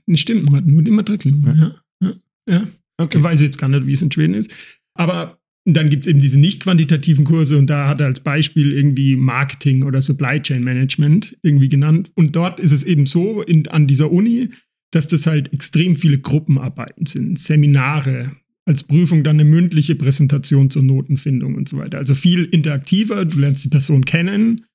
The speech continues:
Speaker 1: du siehst auch, ob sie schön ist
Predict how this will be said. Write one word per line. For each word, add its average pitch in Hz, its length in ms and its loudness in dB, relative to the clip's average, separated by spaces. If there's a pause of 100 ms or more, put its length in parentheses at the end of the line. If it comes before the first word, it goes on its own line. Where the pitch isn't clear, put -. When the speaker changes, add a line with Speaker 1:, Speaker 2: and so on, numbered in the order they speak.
(560)
Speaker 1:
du 147 60 2
siehst 156 340 -2
auch, 139 140 -2
ob 139 180 -6
sie 139 120 -2
schön 180 420 0
ist - 460 -6